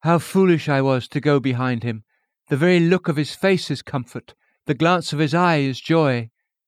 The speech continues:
He would have granted my request with a smile." When she saw what he was like, and perceived the right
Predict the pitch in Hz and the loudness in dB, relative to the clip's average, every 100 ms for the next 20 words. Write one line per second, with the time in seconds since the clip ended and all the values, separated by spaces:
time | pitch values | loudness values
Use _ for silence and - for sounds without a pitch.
0 | _ 147 170 170 - 160 190 147 117 123 | _ 2 4 2 0 0 0 -2 -2 -2
1 | 127 123 156 - - 147 147 - 160 175 | -2 0 -2 -2 -4 -4 -4 -4 -4 -2
2 | 120 110 - _ _ _ _ _ _ _ | -4 -6 -14 _ _ _ _ _ _ _
3 | _ _ _ _ _ _ _ _ - 160 | _ _ _ _ _ _ _ _ -4 -2
4 | - 214 - 226 208 135 143 120 123 113 | 0 -2 0 0 2 2 0 0 0 -2
5 | 131 147 - _ - _ _ - 117 135 | -2 -4 -6 _ -20 _ _ -8 -4 -2
6 | - 220 196 113 117 - 120 113 143 180 | 0 2 2 0 -4 -4 -2 0 0 0